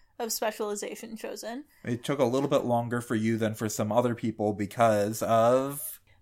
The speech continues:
Speaker 1: Because of the area of specialization I have in Roman art and archaeology, there were a lot more language requirements for me. So most people only are required to have two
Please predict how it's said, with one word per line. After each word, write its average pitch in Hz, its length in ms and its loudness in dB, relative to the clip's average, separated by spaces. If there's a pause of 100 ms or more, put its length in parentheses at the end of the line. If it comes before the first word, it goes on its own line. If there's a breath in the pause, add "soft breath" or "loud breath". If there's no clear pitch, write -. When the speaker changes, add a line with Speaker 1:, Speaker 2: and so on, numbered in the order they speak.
Speaker 1:
Because 349 640 4
of 247 460 0
the 226 720 -4 (140)
area 226 520 2
of 208 100 -4
specialization 208 720 -6
I 208 100 -4
have 226 380 0
in 208 560 -6
Roman 202 600 -2
art 208 260 -4
and 202 100 -6
archaeology, 196 880 -2 (320 loud breath)
there 240 160 4
were 233 140 2
a 226 100 4
lot 226 300 4
more 233 200 0
language 208 360 -6
requirements 330 560 0
for 359 140 -6
me. 370 200 -8 (220 loud breath)
So 240 480 4
most 247 260 2
people 269 440 4
only 226 760 -2 (100)
are 220 140 0
required 220 480 0
to 233 80 -2
have 214 240 0
two 208 480 -8